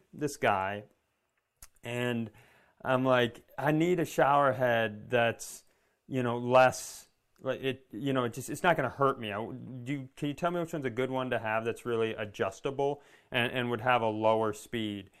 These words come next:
And he goes, "Yeah, yeah, it's kinda hard to tell." And <laughs> I go, <laughs>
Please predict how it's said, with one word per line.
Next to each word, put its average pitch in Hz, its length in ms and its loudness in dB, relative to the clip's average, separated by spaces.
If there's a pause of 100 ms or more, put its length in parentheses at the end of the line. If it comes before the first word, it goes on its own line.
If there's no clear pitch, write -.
(300)
And 120 100 -4
he 117 60 0
goes, 110 360 0 (1800)
"Yeah, 170 1120 -8 (400)
yeah, 165 420 4
it's - 140 -2
kinda 185 380 -2
hard 139 420 2
to 131 60 -8
tell." 123 800 0 (920)
And 131 360 2 (240)
<laughs> - 220 -10
I 156 120 0
go, 151 460 -2 (120)
<laughs> - 520 -4